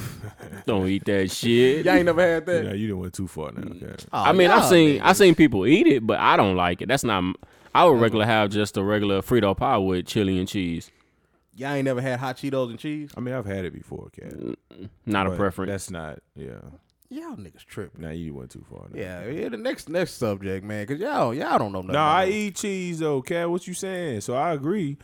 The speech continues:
Speaker 1: Benny Boy the one being difficult.
Speaker 2: No, I mean, I, I, I eat cheese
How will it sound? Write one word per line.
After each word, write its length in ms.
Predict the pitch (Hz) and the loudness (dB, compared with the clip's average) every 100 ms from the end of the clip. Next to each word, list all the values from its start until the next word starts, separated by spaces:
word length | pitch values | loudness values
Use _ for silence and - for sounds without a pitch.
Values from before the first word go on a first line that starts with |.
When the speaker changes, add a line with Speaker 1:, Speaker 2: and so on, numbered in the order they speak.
| _ _ - - | _ _ -20 -10
Speaker 1:
Benny 240 | 101 220 | -6 -6
Boy 220 | 202 180 160 | -4 0 0
the 60 | |
one 240 | 156 147 139 | 0 -2 -2
being 220 | 135 127 | -4 -2
difficult. 500 | 143 165 - 69 - - | -4 -4 -6 -14 -12 0
Speaker 2:
No, 220 | 190 156 | 6 6
I 100 | 120 | 6
mean, 240 | 220 202 190 | 8 8 8
I, 140 | 180 - - | 2 0 0
I, 200 | 123 - | 0 0
I 220 | - 214 - | -2 -2 0
eat 220 | 185 165 | -4 -4
cheese 560 | - 123 123 127 139 | 0 2 2 0 -4